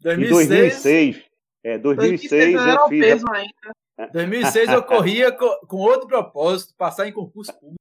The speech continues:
Speaker 1: <laughs> Aí depois eu desisti. <laughs>
Speaker 2: Então, a, a corrida,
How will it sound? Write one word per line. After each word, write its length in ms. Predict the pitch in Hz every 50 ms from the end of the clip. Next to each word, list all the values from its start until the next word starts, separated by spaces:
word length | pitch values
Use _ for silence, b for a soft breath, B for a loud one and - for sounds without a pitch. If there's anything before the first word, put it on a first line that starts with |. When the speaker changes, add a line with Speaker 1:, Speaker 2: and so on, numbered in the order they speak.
| _ _ _
Speaker 1:
<laughs> 260 | 220 233 - 156 - -
Aí 140 | - 196
depois 280 | 170 185 175 135 - 202
eu 100 | 208 208
desisti. 480 | 190 123 208 196 - - - 147 170 -
<laughs> 640 | - - - - - - - 285 - - 285 - - - 254 247 - - -
Speaker 2:
Então, 400 | 120 - - 156 175 180 170 151 143
a, 800 | 143 143 139 131 131 127 123 117 113 110 107 101 - - 123 127
a 40 |
corrida, 640 | 123 - - 165 147 131 143 175 196 170 131 135 120